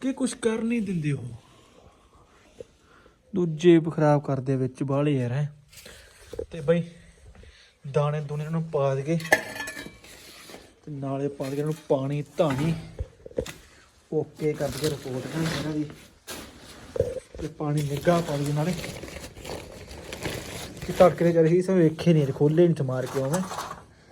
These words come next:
ਮਾੜੇ ਮੋਟੇ ਜਿਹੇ ਵੇਖੇ ਉੱਤੇ ਉੱਤੇ ਜਿਹਾ। ਤੇ ਦਾਣੇ ਦੂਣੇ ਪਾ ਦਈਏ ਇਹਨਾਂ ਨੂੰ। ਪਾਣੀ ਵੀ ਚੇਂਜ ਕਰਨਾ ਇਹਨਾਂ ਦਾ। ਬਿੱਠਾ ਹੀ ਬਿੱਠਾ ਮਾਰੀ ਤੇ ਬਿੱਠਾ ਹੀ ਬਿੱਠਾ।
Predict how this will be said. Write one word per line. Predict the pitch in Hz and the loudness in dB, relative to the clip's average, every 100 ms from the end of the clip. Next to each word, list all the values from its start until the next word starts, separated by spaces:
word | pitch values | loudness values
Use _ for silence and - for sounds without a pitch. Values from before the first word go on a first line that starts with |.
| - - - - | -10 -10 -12 -2
ਮਾੜੇ | 156 151 | 0 2
ਮੋਟੇ | 151 151 147 | 0 0 0
ਜਿਹੇ | 135 | 0
ਵੇਖੇ | 127 - | -2 -2
ਉੱਤੇ | 143 143 | -4 -4
ਉੱਤੇ | - 143 | -6 -4
ਜਿਹਾ। | 143 147 - - - - - - - - - - - - - - _ _ _ - _ 196 - | -2 -4 -10 -20 -20 -20 -20 -20 -20 -12 -2 0 0 -6 -12 -20 _ _ _ -20 _ -14 -6
ਤੇ | 147 131 | -4 -4
ਦਾਣੇ | 139 135 139 | -4 -2 -4
ਦੂਣੇ | 139 139 | -4 -4
ਪਾ | 123 113 | -4 -4
ਦਈਏ | 117 | -2
ਇਹਨਾਂ | 143 | -2
ਨੂੰ। | 156 - - - - - - - - - - _ _ - - - - _ - | -4 -6 -18 -20 -20 -20 -20 -20 -20 -20 -20 _ _ -20 -20 -20 -20 _ -10
ਪਾਣੀ | 147 139 151 | -6 -4 -2
ਵੀ | 165 | -2
ਚੇਂਜ | 160 143 | -2 -2
ਕਰਨਾ | 135 131 120 | -2 -2 -2
ਇਹਨਾਂ | 127 135 | -4 -4
ਦਾ। | 135 - - - - - - - - - - - - - | -6 -8 -16 -20 -20 -20 -20 -20 -20 -20 -6 -2 -2 -4
ਬਿੱਠਾ | - - - | -6 -4 -2
ਹੀ | 156 | -2
ਬਿੱਠਾ | 143 - 135 | -2 0 0
ਮਾਰੀ | 131 127 | 0 0
ਤੇ | 123 120 - | -2 -4 -2
ਬਿੱਠਾ | 113 - | -4 -2
ਹੀ | 135 | -2
ਬਿੱਠਾ। | 131 - | -2 -6